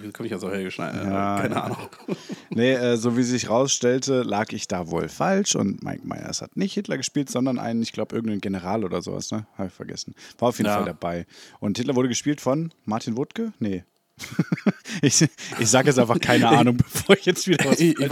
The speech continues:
Speaker 1: weiß, ich
Speaker 2: sage.
Speaker 1: bin ja mal nie, ich bin mir nicht mal mehr sicher, über welchen Film wir jetzt gerade reden. Den, den mit
Speaker 2: Inglourious
Speaker 1: Helge Schneider oder
Speaker 2: Basterds.
Speaker 1: den, äh, okay. Hab ich gesehen, ähm, aber keine Ahnung, wer Hitler gespielt hat.
Speaker 2: Ja, ich weiß es auch nicht mehr, deswegen. Aber okay, ja, tut mir sehr leid, dass ich mich da vertan habe. Ähm,
Speaker 1: Sorry.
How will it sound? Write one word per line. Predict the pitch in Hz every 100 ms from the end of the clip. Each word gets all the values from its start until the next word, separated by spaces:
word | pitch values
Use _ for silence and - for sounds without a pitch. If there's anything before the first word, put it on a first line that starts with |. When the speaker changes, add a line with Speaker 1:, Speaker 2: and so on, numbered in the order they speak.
| 156
Speaker 1:
weiß, | 151
ich | 123
Speaker 2:
sage. | 117
Speaker 1:
bin | 170
ja |
mal | 147 139
nie, | 131 127
ich | 147
bin | 151 160
mir | 143
nicht | 143
mal | 131
mehr | 127 120
sicher, | 123 123
über | 113 110
welchen | 110 120
Film | 120
wir | 120
jetzt | 104
gerade | 107 107 110
reden. | 117 95 98
Den, | 107 107
den | 110
mit | 110
Speaker 2:
Inglourious | 113 127 123 -
Speaker 1:
Helge | -
Schneider | 180
oder | 190
Speaker 2:
Basterds. | 160 143
Speaker 1:
den, | 127 127 120
äh, | 117 113 117 139 -
okay. | 117 110 101 - _ _ _ _ - - - _
Hab | 160
ich | 165
gesehen, | - 120 135 170
ähm, | 120 123 117 117 117 -
aber | - 107
keine | - 90
Ahnung, | - 98
wer | 170
Hitler | - 95
gespielt | 98 - 104 -
hat. | - - 151
Speaker 2:
Ja, | 113 107
ich | 104 -
weiß | 104
es | 95 98
auch | 92
nicht | 98 92
mehr, | 90
deswegen. | 92 - 95 - - -
Aber | - 160 139
okay, | 120 - 127 123
ja, | 113 113
tut | - 107
mir | 101
sehr | 90
leid, | 87 90 92
dass | 87
ich | 95
mich | 92
da | 90
vertan | - 87 135 151 135
habe. | 120 113 110 110 - - - _ _
Ähm, | 180
Speaker 1:
Sorry. | 175 160 165 165 160 165